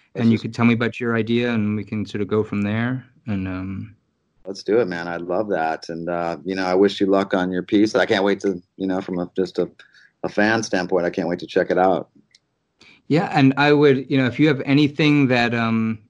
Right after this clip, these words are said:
Speaker 2: you wanna send my way that, uh, I can watch yours. I, I feel like I really expected tonight that I'd get to pick your brain a little bit more,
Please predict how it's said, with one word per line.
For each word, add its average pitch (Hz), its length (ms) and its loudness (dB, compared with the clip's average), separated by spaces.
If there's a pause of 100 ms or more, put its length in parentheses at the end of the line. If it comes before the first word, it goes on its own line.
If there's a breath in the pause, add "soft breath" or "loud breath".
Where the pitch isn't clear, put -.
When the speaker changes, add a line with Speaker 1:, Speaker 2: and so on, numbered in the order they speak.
(120)
Speaker 2:
you 110 160 -2
wanna 123 160 0
send 120 260 -2
my 120 160 0
way 120 300 2
that, 110 400 -2 (100)
uh, 101 180 -8
I 107 100 -2
can 113 160 -6
watch 107 220 -6
yours. 117 580 0
I, 104 400 0 (260 loud breath)
I 120 80 2
feel 170 180 0
like 139 260 0
I 127 60 0
really 147 220 6
expected 120 460 -4
tonight 117 280 -4
that 117 80 -6
I'd 101 140 -8
get 110 180 -8
to 101 300 -4 (380 soft breath)
pick 147 200 0
your 135 120 2
brain 135 240 2
a 135 60 2
little 135 180 0
bit 135 160 -4
more, 143 520 0